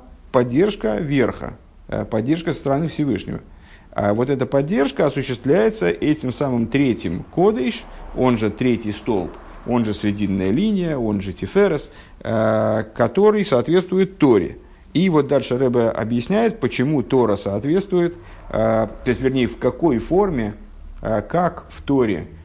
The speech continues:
э, заключены вот это, заключены и движение сверху вниз, и движение снизу вверх, как они связаны друг с другом.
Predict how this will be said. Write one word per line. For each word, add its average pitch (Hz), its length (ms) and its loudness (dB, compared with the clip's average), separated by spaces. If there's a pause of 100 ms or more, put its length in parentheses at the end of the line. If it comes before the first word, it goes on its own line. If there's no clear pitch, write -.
(160)
э, 98 220 -2
заключены 120 680 0
вот 139 200 -2
это, 120 580 -2
заключены 117 680 -2
и - 180 -4
движение 117 400 -4
сверху 104 320 -4
вниз, 160 320 -2
и 131 60 -6
движение 113 380 -2
снизу 113 300 -2
вверх, 185 300 0 (1160)
как 107 160 2
они 101 160 0
связаны 101 400 0
друг 101 240 0
с - 20 -6
другом. 160 340 2